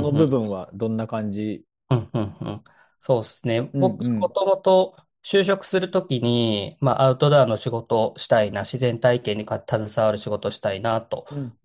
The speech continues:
Speaker 2: 思ってて、まあ、そう思ってたのも、えー、学生時代だったり、まあ、その前に、あの、子ども会のジュニアリーダーズクラブみたいなものに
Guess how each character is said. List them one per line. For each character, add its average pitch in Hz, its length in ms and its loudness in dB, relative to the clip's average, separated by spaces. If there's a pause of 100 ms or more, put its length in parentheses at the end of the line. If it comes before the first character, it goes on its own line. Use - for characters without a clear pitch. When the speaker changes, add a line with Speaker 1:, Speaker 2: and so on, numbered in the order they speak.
(120)
Speaker 2:
思 110 120 0
っ - 40 -20
て - 140 -18
て、 104 240 -4
ま 139 140 4
あ、 - 20 2
そ 185 160 4
う - 20 6
思 185 160 4
っ 180 60 -14
て 170 100 2
た 120 160 2
の 107 160 0
も、 113 560 0 (320)
え 107 300 -4
ー、 104 40 -4
学 - 180 2
生 151 220 2
時 156 100 2
代 120 180 4
だ 101 80 0
っ - 140 -8
た 107 140 -2
り、 104 280 -6
ま 120 100 0
あ、 - 20 0
そ 123 120 -2
の 127 140 4
前 135 220 4
に、 101 280 -6 (240)
あ 117 100 -8
の、 104 100 -6
子 151 100 -2
ど 139 140 -4 (280)
も 220 140 4
会 110 200 2
の 95 260 -6
ジ 131 80 0
ュ - 40 0
ニ 135 80 4
ア 131 40 4
リ 127 100 0
ー - 20 -8
ダ 131 80 4
ー - 40 -2
ズ - 120 -12
ク 117 120 -2
ラ 101 140 2
ブ 95 180 -10 (260)
み 120 120 -4
た 107 140 2
い 98 60 0
な 101 120 -2
も 107 100 0
の 98 140 -4
に 90 220 -14